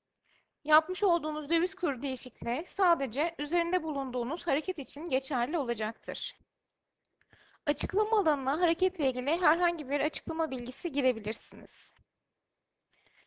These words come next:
Depo alanından hareketin giriş veya çıkış yapılacağı depo bilgisini seçebilirsiniz.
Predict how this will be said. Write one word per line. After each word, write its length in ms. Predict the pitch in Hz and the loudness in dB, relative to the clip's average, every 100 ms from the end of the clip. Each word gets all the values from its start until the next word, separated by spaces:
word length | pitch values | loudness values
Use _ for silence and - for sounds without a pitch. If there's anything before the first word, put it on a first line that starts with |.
| - | 2
Depo 260 | 381 403 415 | 2 8 6
alanından 540 | 302 277 247 247 285 | 6 2 0 2 2
hareketin 680 | 370 359 349 349 339 294 320 | 4 2 4 0 -2 -6 0
giriş 320 | 330 370 - | 2 2 2
veya 380 | 339 294 277 349 | 0 4 6 4
çıkış 340 | - - 359 - | 0 -2 -2 -2
yapılacağı 560 | - 269 240 254 285 | -2 -2 0 2 2
depo 260 | 311 - 302 | 0 -2 -4
bilgisini 440 | 247 240 - 285 | -4 -8 -10 -10
seçebilirsiniz. 960 | 330 269 - 247 208 214 - 196 202 | -4 -4 0 -2 -4 -10 -12 -16 -16